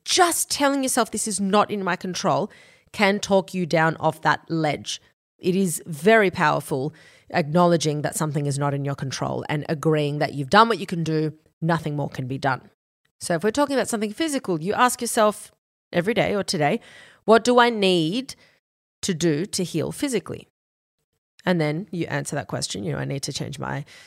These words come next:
diet because I've got ulcers in my stomach. I need to change the, f-, I need to stop vaping because I'm an asthmatic. I need to blah, blah, blah, blah, blah." Uh, then you ask yourself, What do I have at my disposal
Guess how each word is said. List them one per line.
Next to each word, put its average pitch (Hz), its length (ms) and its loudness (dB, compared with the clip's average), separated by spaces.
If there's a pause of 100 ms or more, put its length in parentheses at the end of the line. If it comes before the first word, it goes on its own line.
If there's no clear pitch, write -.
(160)
diet 156 320 4
because 160 200 -6
I've 151 120 -4
got 156 320 -2
ulcers 165 320 0
in 160 60 -4
my 165 80 -2
stomach. 185 300 -2
I 127 60 -4
need 143 180 -6
to 147 100 -4
change 147 640 -4
the, 156 140 -6
f-, - 260 -10
I 147 100 0
need 147 120 -4
to 139 100 -6
stop 135 200 -4
vaping 156 360 2
because 151 240 -4
I'm 151 140 -2
an 170 80 -2
asthmatic. 208 460 2
I 165 80 -2
need 156 200 -4
to 165 120 -2
blah, 175 200 4
blah, 170 160 6
blah, 156 140 2
blah, 147 160 -4
blah." 185 220 -2 (520)
Uh, 175 200 4
then 233 240 4
you 247 80 4
ask - 280 2
yourself, 180 380 2 (420)
What 185 380 2
do 277 140 -2
I 262 120 -4
have 180 460 -4
at 170 220 2
my 180 220 0
disposal 160 840 -2